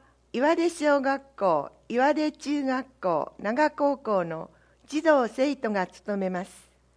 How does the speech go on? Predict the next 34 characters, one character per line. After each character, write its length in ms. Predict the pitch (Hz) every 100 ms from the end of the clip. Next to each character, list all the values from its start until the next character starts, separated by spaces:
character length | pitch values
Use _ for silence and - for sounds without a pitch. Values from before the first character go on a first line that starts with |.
| _ _ _ _ _ _ _ -
入 240 | 277 349
場 240 | 311 392
料 260 | 381 269 233
は 160 | 202 196
無 140 | 214
料 260 | 247 220 175
で 120 | 156
す。 100 | - - _ _ _ _ _ _ _ _ _
岩 260 | 226 254 302
出 140 | 339
市 340 | 370 - 320 320
青 60 |
少 280 | 320 311 285
年 280 | 254 226 220
育 180 | 220 247
成 320 | - 233 220
市 240 | 220 277
民 240 | 294 320 302
会 320 | - 277 254
議 120 | 208
の 140 | 196
主 180 | 180 -
催 240 | 220 220 214
で 160 | 202
す。 180 | 208 - _ _ _ _ _ _ _ _ _ _ _ _ _ _ _ _ -
手 100 | 220
話 160 | 294
通 180 | 311 294
訳 300 | 311 233 208
し 160 | 185 185
ま 160 | 170
す。 260 | 175 - - _ _ _ _ _ _ _ _ _ _ _ _ _ _
ま 140 | 220 269
た、 300 | 220 170